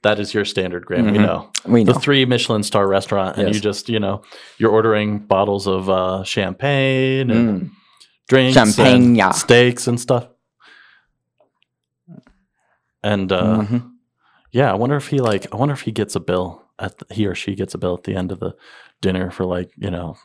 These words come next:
Speaker 1: seventeen thousand five hundred dollars. Be like, "Oh, I love this place. This is a great deal compared to what I'm used to spending on stuff."
Speaker 2: Yeah, I'm, I'm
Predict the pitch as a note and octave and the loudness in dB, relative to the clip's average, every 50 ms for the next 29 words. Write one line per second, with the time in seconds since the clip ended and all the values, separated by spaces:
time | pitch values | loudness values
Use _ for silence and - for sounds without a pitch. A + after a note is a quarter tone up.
0 | - _ - - - - G2 F#2+ F#2+ F#2+ - - G2+ - - F#2 F2 F2 F2+ F#2+ | -20 _ -10 -8 -2 -2 0 0 -2 -6 -4 -6 -6 -4 -2 -2 -2 -2 -2 -4
1 | F#2 F2 - E2+ F2 F2+ - F#2 F2+ F2 E2 F2+ F2 F2+ G#2 F#2+ F2 - - A#2+ | -6 -6 -4 -4 -4 -4 -4 -8 -8 -6 -6 -6 -4 -4 -6 -8 -6 -4 -4 -4
2 | - - G#3+ G#3 F3 A#2 - - - - - C#3+ C3 C3 - A3 F#3+ C#3 G#2 G2 | -2 -2 -2 0 0 -2 -4 -10 -10 -8 -6 -4 -2 0 0 -2 -2 -4 -8 -8
3 | - - G#2+ G#2+ G#2 - G#3+ A#3 - A#2+ G2 G#2+ G2 F#2 - B2+ E3+ G#3 G3 F#3+ | -6 -6 -6 -6 -4 -6 -10 -10 -8 -4 -2 -2 -2 -2 -2 0 2 2 2 2
4 | G3+ - A#2+ A#2 A2 G#2 G#2+ - A#2 - - C#3 B2+ B2 A#2+ B2 B2+ A2+ G#2 G2+ | 0 -4 -2 0 0 -2 -2 -6 -6 -2 -2 -2 0 0 -2 -2 0 -2 -2 -2
5 | A2+ C#3+ A#3 - - - A#2 - - - G#2 G2+ G2+ G#2 G#2 G2+ G2 G2 G2 - | -2 -2 -4 -4 -4 -8 -8 -8 -2 -4 -4 -2 -2 -4 -4 -4 -4 -4 -8 -14
6 | _ _ _ _ _ - - G2 F#2+ F#2+ - - - G#2+ - A#2 A#2+ F2+ F2+ G#2 | _ _ _ _ _ -14 -8 -8 -6 -6 -8 -12 -14 -4 2 4 4 4 4 2
7 | A2 A2+ A#2 G2+ F#2 F2 - - - - - - - - - - | 2 2 2 0 -4 -8 -10 -8 -8 -8 -8 -10 -12 -14 -16 -16